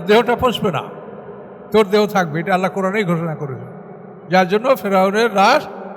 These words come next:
মিশরের জাদুঘরে এখনও বিদ্যমান। আশটারামিসিস সেখানে আছে, তার মধ্যে দুই নম্বর ফেরাউন, এবং লেখাই আছে গায়রু মুমি, এই লাশটা মুমি করা না, এমনি আল্লাহ তাআলা এটাকে রক্ষা করেছে।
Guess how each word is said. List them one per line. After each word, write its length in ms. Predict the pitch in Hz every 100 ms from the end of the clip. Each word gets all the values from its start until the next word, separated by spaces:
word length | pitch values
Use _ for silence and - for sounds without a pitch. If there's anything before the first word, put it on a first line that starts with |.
| - -
মিশরের 460 | 165 175 202 208 220
জাদুঘরে 600 | 175 165 165 170 196 277 330 - - -
এখনও 320 | 156 139 175 202
বিদ্যমান। 400 | 156 131 131 156
আশটারামিসিস 920 | 185 156 - 185 180 180 180 220 -
সেখানে 320 | 185 180 175
আছে, 300 | 165 139 254 - - - -
তার 100 | 170
মধ্যে 200 | 175 170
দুই 200 | 175 180
নম্বর 280 | 175 170
ফেরাউন, 400 | 143 151 147 135 120 - - -
এবং 160 | 165 165
লেখাই 340 | 180 226 226
আছে 260 | 202 240 226
গায়রু 400 | 185 185 196 190
মুমি, 440 | 180 185 190 143 - - - - - -
এই 120 | 202
লাশটা 380 | 190 180 180 220
মুমি 280 | 190 185 190
করা 300 | 190 175 156
না, 180 | 147 151
এমনি 460 | 185 196 190 226 269
আল্লাহ 240 | 196 180
তাআলা 240 | 170 185
এটাকে 280 | 190 160 156
রক্ষা 280 | 185 147 -
করেছে। 400 | 143 139 135 -